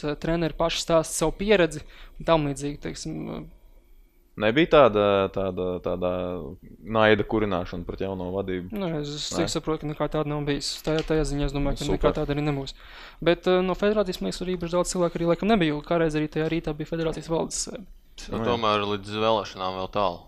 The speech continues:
Speaker 1: Nu,
Speaker 2: Nu,
Speaker 1: divi,
Speaker 2: jāsaka,
Speaker 1: divi gadi,
Speaker 2: pamazām.
Speaker 1: divi gadi ātri paies, paies un galu galā arī Vadims, nu, šī pateica, ka viņš visticamāk, ā, grib kandidēt. Un es domāju, ka, mm, vēl daudziem cilvēkiem, kas,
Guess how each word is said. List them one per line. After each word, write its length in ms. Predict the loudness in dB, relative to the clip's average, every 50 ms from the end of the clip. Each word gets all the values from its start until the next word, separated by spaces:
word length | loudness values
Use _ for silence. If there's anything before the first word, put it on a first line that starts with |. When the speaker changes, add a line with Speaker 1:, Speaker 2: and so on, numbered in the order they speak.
| -20 -20 _
Speaker 1:
Nu, 160 | -12 -8 -6 -6 -6
Speaker 2:
Nu, 80 | -6 -4
Speaker 1:
divi, 220 | -2 -2 2 4
Speaker 2:
jāsaka, 140 | 6 6 8 8
Speaker 1:
divi 140 | 8 8 10
gadi, 200 | 10 10 12 12
Speaker 2:
pamazām. 200 | 12 12 12 10
Speaker 1:
divi 180 | 8 6 6 6
gadi 300 | 4 6 6 6 8 8
ātri 300 | 8 8 8 6 2 2
paies, 380 | 2 4 4 4 2 0 -2 -4 0
paies 340 | 0 2 2 2 0 -2 -2 -4
un 240 | -4 -4 -4 -4 -6 -8 -14 -20 -20 -20 -10
galu 180 | -4 -4 -4 0
galā 220 | 2 4 4 4 4
arī 140 | 2 0
Vadims, 320 | 0 0 0 -2 -4 -6 -6
nu, 220 | -8 -8 -8 -10 -12 -12 -10
šī 240 | -10 -8 -8 -6
pateica, 320 | -6 -6 -4 -4 -6 -6 -6 -10
ka 60 | -10
viņš 140 | -12 -12 -12 -12
visticamāk, 500 | -12 -10 -10 -10 -10 -10 -10 -10 -10 -8 -8
ā, 80 | -8 -8 -8 -6
grib 240 | -8 -8 -8 -8 -14 -18 -10
kandidēt. 420 | -6 -6 -4 -4 -4 -4 -6 -8 -10 -16 _ _ _ _ -20 -20 -20 -20 _ _ -12
Un 100 | -8 -8
es 100 | -6 -6
domāju, 240 | -6 -6 -6 -6 -6
ka, 60 | -8
mm, 480 | -10 -10 -12 -12 -12 -10 -10 -8 -8 -6
vēl 100 | -6 -6
daudziem 220 | -6 -6 -6 -8
cilvēkiem, 480 | -4 -4 -2 0 0 -2 -2 -6 -8 -10
kas, 200 | -8 -8 -6 -6